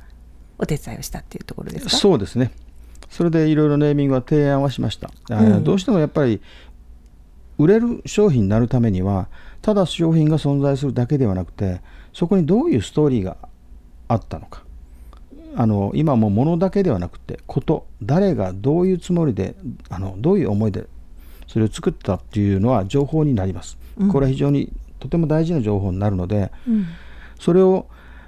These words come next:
Speaker 2: まあ、あの、その、じゅ-、もっといろいろ聞きたかったので、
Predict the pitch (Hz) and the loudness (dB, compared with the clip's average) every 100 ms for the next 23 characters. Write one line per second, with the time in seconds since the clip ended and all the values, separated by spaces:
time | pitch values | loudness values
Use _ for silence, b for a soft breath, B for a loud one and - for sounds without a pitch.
0 | b 160 165 143 117 120 120 117 113 110 | b 2 4 4 4 6 6 6 4 2
1 | - - - - - - - 156 135 - | 0 -4 -6 -8 -16 -12 0 2 2 -4
2 | - - - - - 165 185 - 117 143 | -16 -20 -20 -20 -6 0 2 2 0 2
3 | 143 123 - 170 143 135 107 104 127 110 | 2 -2 -2 0 0 0 -2 0 2 2